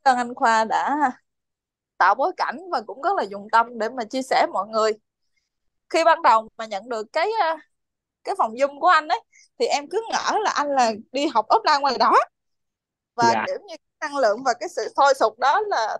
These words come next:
Speaker 1: thúc đẩy anh để mà anh đứng anh chia sẻ.
Speaker 2: Dạ.
Speaker 1: Nhưng mà em rất là bất ngờ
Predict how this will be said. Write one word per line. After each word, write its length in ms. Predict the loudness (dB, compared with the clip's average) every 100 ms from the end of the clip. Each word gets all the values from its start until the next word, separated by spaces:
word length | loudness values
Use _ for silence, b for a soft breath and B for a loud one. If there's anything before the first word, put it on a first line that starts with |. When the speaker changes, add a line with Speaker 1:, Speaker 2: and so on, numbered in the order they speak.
| -8
Speaker 1:
thúc 100 | -10
đẩy 180 | -10 -10 -6
anh 200 | -6 -4
để 140 | 0 2
mà 120 | 0
anh 220 | -4 -4
đứng 120 | -4 2
anh 180 | 2 2
chia 140 | -4 2
sẻ. 180 | 6 6 4 _ _ _ -10
Speaker 2:
Dạ. 260 | -6 -6 -8
Speaker 1:
Nhưng 140 | -6 2
mà 60 |
em 120 | 2 2 6
rất 60 | 6
là 60 | 6
bất 140 | 2 4
ngờ 200 | 6